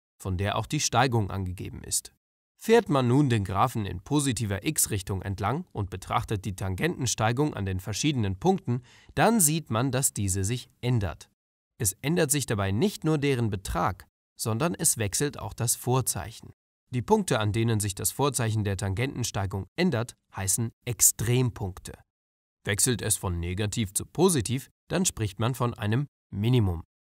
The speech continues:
Wechselt es von positiv zu negativ,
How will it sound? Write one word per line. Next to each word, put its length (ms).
Wechselt 380
es 140
von 200
positiv 560
zu 120
negativ, 640